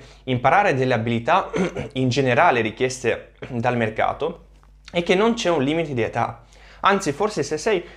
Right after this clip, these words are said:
più giovane è meglio, sei più avvantaggiato perché hai più possibilità poi di fare carriera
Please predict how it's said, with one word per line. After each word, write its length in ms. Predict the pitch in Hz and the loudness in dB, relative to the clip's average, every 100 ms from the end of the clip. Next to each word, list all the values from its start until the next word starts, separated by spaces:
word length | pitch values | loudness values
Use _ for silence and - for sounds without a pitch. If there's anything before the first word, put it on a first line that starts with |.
| - - | -20 0
più 100 | 196 | 2
giovane 580 | 175 180 185 202 - - | 4 4 4 2 -4 -4
è 120 | 147 | 0
meglio, 320 | 175 156 117 | 2 2 0
sei 200 | 117 170 | 0 -2
più 140 | 170 147 | -2 -2
avvantaggiato 640 | 123 147 170 156 151 151 | 0 0 0 0 -2 -2
perché 400 | 147 - 147 135 - - - | -4 0 0 0 -8 -20 -4
hai 220 | 175 214 | 0 0
più 160 | 214 147 | 0 -4
possibilità 580 | - 143 160 156 180 180 | -2 -2 -2 0 0 0
poi 220 | 160 131 | 0 0
di 100 | 123 | 0
fare 600 | - 117 117 123 - - | 2 4 4 0 -6 -6
carriera 560 | - 120 110 113 113 | -2 0 2 4 2